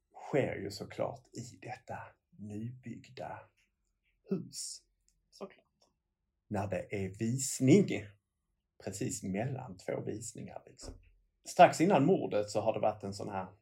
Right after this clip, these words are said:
Speaker 1: eh, Peter Winstons dotter har haft en fest, liksom, och då har hela bygden varit där. Och redan denna kväll så, så utkristalliserar sig de här fiendeskapen mellan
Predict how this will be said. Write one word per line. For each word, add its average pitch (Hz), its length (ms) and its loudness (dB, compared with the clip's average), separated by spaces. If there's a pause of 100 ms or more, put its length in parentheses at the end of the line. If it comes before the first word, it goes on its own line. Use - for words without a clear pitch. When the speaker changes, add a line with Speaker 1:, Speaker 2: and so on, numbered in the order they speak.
(320)
Speaker 1:
eh, 113 160 0
Peter 107 800 -2
Winstons 98 720 -2
dotter - 420 -4
har 80 160 0
haft - 280 0
en - 60 -12 (220)
fest, - 480 -6
liksom, 87 460 -8
och 104 140 2
då 104 60 0
har 92 180 2
hela 101 300 0
bygden 110 460 -4
varit - 260 0
där. 110 200 -6 (360)
Och - 160 -6
redan 110 280 0
denna 113 200 -2
kväll 104 440 -2
så, 92 480 -4 (180)
så 87 560 -8 (160)
utkristalliserar - 1300 -6
sig - 240 -4
de - 140 -16
här - 180 -10 (360)
fiendeskapen 95 1200 -2
mellan 95 480 0